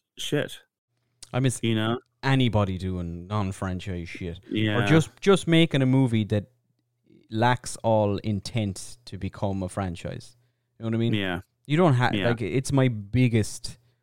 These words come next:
Speaker 2: gripe with movies
Speaker 1: Yeah.
Speaker 2: these days. I'm just, just let a mo-, just let it be a movie. It's a movie. Be,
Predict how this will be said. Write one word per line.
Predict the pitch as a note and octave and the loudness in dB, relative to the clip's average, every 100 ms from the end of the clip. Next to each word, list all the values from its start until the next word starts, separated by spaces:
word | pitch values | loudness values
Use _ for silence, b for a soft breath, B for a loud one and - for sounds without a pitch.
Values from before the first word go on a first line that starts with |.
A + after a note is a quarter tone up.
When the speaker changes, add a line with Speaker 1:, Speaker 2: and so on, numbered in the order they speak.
| _ _ _ | _ _ _
Speaker 2:
gripe | - G#2+ F#2+ F#2 - _ | 0 2 2 0 -10 _
with | G2 - | -18 -12
movies | G2+ G2 F#2 E2+ - | -12 -12 -18 -12 -4
Speaker 1:
Yeah. | F#2+ D#2 | -2 0
Speaker 2:
these | F#2 - | -2 -4
days. | F2 D#2 | -4 -4
I'm | F#2 G2+ | -4 0
just, | A#2+ - - - | 0 0 -10 -16
just | - C3+ - | -4 -4 -2
let | A#2 - | -4 -2
a | |
mo-, | G2+ G#2 - | -2 -4 -4
just | - C#3+ - | -8 -10 -6
let | C#3+ A2 | -4 -2
it | |
be | C3+ | -2
a | C3 | -2
movie. | C#3 A2+ E2+ | -2 -4 -6
It's | F2 | -4
a | A2+ | -2
movie. | B2+ F#2+ F2 | -2 -4 -8
Be, | E2+ G#2+ | -8 -12